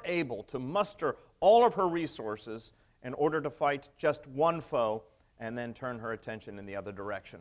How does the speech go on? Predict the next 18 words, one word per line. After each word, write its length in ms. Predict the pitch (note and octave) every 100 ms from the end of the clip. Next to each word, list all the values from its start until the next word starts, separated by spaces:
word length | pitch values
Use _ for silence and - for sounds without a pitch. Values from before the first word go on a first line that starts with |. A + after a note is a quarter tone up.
| F2+
And 80 | G2
as 100 | G#2+
a 60 |
result, 580 | A2 A2+ G3 D#3 D3+ - _ _ _ _ _ _ -
she 160 | B2
ultimately 600 | B2+ C3+ A#2 G#2 E2 G2+ - _ _ _ _
falls. 540 | A#2+ F#2+ B1+ - - - _ _ _ _ _ _ _ - _ _ _ _
Well, 300 | D#3+ E3+ E3
the 80 | D#3
Apostle 420 | D#3+ A3 G#3+ E3+
Paul 380 | C3+ F#3 E3 C#3+
here 540 | B2 E3 C#3 B2 B2+ - _ -
in 220 | C3 B2 -
Second 360 | E3 D3+ C#3
Timothy 420 | F3 D#3 C#3 A2+ A#2
has 260 | A#2+ A#2+
been 220 | - B2
reminding 720 | B2 C3+ E3 F3+ F3 B2 G2+